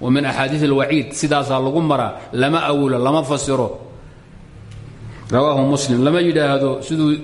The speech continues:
Wakiic Ismaam ibn Uyayna diidi jiray, Sufyaan ath-Thawri, Yahya ibn Saciid al-Qattaan, nusuusul waciidi ka nusuusi fi-, as-sifaati tumarru kamaa jaa'at.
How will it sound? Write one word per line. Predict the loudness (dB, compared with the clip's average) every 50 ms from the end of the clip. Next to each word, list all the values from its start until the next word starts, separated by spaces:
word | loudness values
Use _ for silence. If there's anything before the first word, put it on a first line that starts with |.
| -6 -6 -6
Wakiic | -4 0 0 0 0 0 -4
Ismaam | -6 -2 0 0 2 2
ibn | 0 0
Uyayna | 0 0 0 0
diidi | 2 2 2 2 2 2
jiray, | 2 2 0 0
Sufyaan | 0 0 0 0
ath-Thawri, | 0 0 0 0 2 2 2 0 -4 -6 -10 -18 -20 -20 -20 -20 -20 -20 -10 -4
Yahya | -2 0 0
ibn | 0 0
Saciid | 0 -2 0 2
al-Qattaan, | 0 0 2 0 -2 0 0 0 0 0 -2 -4 -6 -12 -16 -18 -20 -20 -20 -20 -20 -20 -20 -10 -4 0
nusuusul | 0 2 2 2 2 2 2 2
waciidi | 2 2 0 0 2 0 0 0 0 -2
ka | 0 0 0
nusuusi | 0 0 0 0 -2 -2 0 -2 -2
fi-, | -2 -4 -4 -4 -6 -10 -6 -2
as-sifaati | -2 -2 0 0 -2 0 2 2 0 0 0 -2
tumarru | 0 0 2 2 2 2 2 0 -2
kamaa | -2 -2 -2 -2 -2 -2
jaa'at. | -2 -2 -2 -2 -4 -6